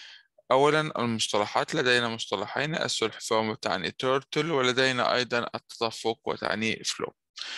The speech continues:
والقلم ويعني بن. الأهداف هي نريد أن نقوم بعمل خوارزمية لرسم شكل منزل، كيف نقوم بذلك؟ قلنا أن يجب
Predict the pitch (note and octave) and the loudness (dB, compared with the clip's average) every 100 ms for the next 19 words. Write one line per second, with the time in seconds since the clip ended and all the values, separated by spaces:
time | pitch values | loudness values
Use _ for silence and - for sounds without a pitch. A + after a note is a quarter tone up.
0 | - - - C3+ C3 C#3 B2 B2 B2 B2 | -10 -6 0 2 2 2 2 0 0 -2
1 | G#2 A2+ A2 A2+ A2+ A2 G#2 G#2 F2 A2 | 2 2 2 0 -2 -4 -4 -6 -6 -8
2 | - _ - - - - - - C#3 C#3 | -16 _ -16 -16 -16 -14 -4 0 2 2
3 | C#3 D3+ - C#3+ C3+ C#3 C3+ B2 B2 C3 | 2 0 2 4 4 4 2 0 0 0
4 | B2 A#2 A2+ A2 B2 A#2+ A2+ A2 A2+ A2+ | 2 0 0 -2 -4 -2 2 2 2 -2
5 | - G#2 G2+ G2+ G#2+ A#2+ D3 D3 C3+ A#2+ | 0 2 2 0 -4 -2 2 2 4 4
6 | B2 - A2 A#2 G#2+ G#2+ A#2+ C#3 B2+ - | 4 0 -2 -4 -2 0 0 -2 -2 -2
7 | B2 A#2 G#2+ - G#2+ G2 F#2+ B2 D3+ - | -4 -2 -4 -4 -2 0 2 0 0 -2
8 | C#3+ D3 C3+ - A2+ A2 A2+ A2+ | -2 0 0 -2 -2 0 2 0